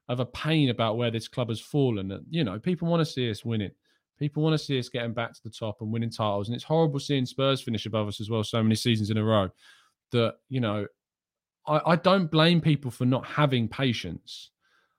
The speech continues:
I'm nev-, I'm never gonna be critical of someone not having patience anymore. I used to be.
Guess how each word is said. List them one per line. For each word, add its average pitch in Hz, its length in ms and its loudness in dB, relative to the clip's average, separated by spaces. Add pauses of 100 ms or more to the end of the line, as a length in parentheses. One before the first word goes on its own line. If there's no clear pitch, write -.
(220)
I'm 156 240 8
nev-, 185 220 8
I'm 170 220 4
never 196 240 4
gonna 175 200 0
be 160 120 -2
critical 156 600 -4
of 113 100 -4
someone 120 460 2
not 139 220 0
having 120 300 -2
patience 113 500 -2
anymore. 98 460 -2
I 120 120 4
used 165 320 4
to 110 60 -6
be. 110 360 -2